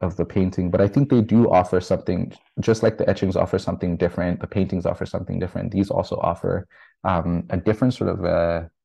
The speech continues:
a different pace of looking, um, to sort of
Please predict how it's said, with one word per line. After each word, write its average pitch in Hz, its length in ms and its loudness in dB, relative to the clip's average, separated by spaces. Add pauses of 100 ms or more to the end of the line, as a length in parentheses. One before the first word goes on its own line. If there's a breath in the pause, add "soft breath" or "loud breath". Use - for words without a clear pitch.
(1400)
a - 60 2
different 127 360 4
pace 101 320 2
of 85 140 4
looking, 82 760 -4 (360 soft breath)
um, 85 600 -4 (600)
to - 80 -6
sort 104 220 0
of 92 260 -2